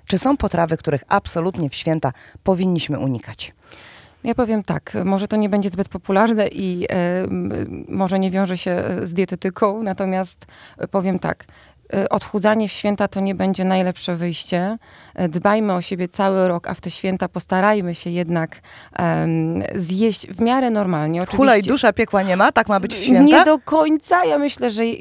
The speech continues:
Speaker 2: że umiar jest wskazany. Natomiast jeśli przez cały rok nie dbaliśmy o siebie i zaczynamy ten proces w święta, to nie jest dobre wyjście. Jeśli natomiast, e, chcemy troszeczkę, e, odchudzić te święta, e, i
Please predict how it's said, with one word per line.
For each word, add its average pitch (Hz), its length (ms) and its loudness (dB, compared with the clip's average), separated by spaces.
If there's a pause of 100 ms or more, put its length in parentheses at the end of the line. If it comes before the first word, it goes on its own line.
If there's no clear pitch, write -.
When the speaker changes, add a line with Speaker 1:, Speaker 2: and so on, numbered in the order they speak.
Speaker 2:
że 202 160 0
umiar 262 340 4
jest 214 180 -2
wskazany. 202 560 0 (240)
Natomiast 226 460 2
jeśli 214 220 -6
przez - 200 -6
cały 233 280 2
rok 214 180 -4
nie 214 120 -2
dbaliśmy 202 420 -2
o 196 60 0
siebie 190 300 -2
i 202 120 -2
zaczynamy 220 720 4
ten 180 180 -4
proces 208 560 -8
w 196 400 -4
święta, 185 560 -2 (160)
to 202 140 4
nie 180 140 2
jest 170 120 0
dobre 160 240 0
wyjście. - 360 -6 (240)
Jeśli 220 420 0
natomiast, 185 640 -2 (400)
e, 175 320 2
chcemy 247 400 -2
troszeczkę, 185 720 -4
e, 180 140 -4
odchudzić 302 520 -4
te 180 120 -10
święta, 156 560 -6 (360)
e, 180 280 0
i 190 220 -6